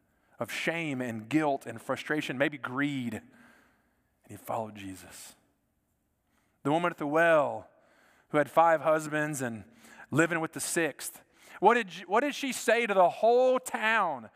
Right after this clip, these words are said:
After she met Jesus, she went to the whole town and said, "He told me everything about myself." Now, that would scare every one of you.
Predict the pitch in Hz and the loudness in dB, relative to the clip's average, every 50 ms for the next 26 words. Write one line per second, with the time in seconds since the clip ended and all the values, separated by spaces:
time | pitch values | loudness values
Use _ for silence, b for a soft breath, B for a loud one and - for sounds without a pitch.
0 | B B B B B B B B 190 214 254 254 - 294 233 - - 277 233 214 | B B B B B B B B 4 4 4 2 -4 -8 -8 -6 -4 -4 0 0
1 | 226 233 226 196 170 165 202 220 226 214 175 151 147 143 151 - - - - - | 0 0 0 -2 -8 -10 -6 -4 -4 -2 -2 0 0 0 0 -2 -4 -10 -12 -16
2 | B B B B B B - 233 233 254 254 - 214 202 196 175 143 202 233 247 | B B B B B B 0 0 2 2 0 0 2 2 2 2 4 2 2 2
3 | 254 - - 220 214 208 202 190 - - 196 185 170 - B B B B - 233 | 2 2 0 0 0 0 -4 -6 -2 2 2 2 2 -2 B B B B -4 -2
4 | 226 220 - - - 240 262 277 294 285 277 285 285 262 247 - _ - 220 240 | -2 -2 -2 2 4 4 4 4 2 2 0 0 0 0 -4 -4 _ 2 2 4
5 | 262 269 285 302 277 - - 269 269 262 254 226 185 165 214 220 240 247 - 202 | 2 2 0 -4 -4 -2 -2 -2 2 2 2 0 2 2 2 2 0 -4 -4 -2
6 | 190 185 175 - - - 180 156 131 117 110 - - - - _ _ _ _ _ | -2 -2 -2 -2 0 2 4 4 4 2 -2 -8 -14 -20 -20 _ _ _ _ _
7 | _ _ _ _ _ _ _ _ _ _ _ b b b b b b 165 165 185 | _ _ _ _ _ _ _ _ _ _ _ b b b b b b 0 2 2
8 | 233 262 202 180 156 - - - - - 214 202 190 170 143 139 139 151 160 160 | 2 0 -2 -4 -12 -14 -14 -12 -6 -4 -2 0 0 0 -2 -2 0 -2 -2 0
9 | 170 165 151 156 151 139 127 120 135 147 135 117 113 113 | -2 -4 -4 -4 -6 -8 -6 -6 -4 -4 -4 -4 -4 -8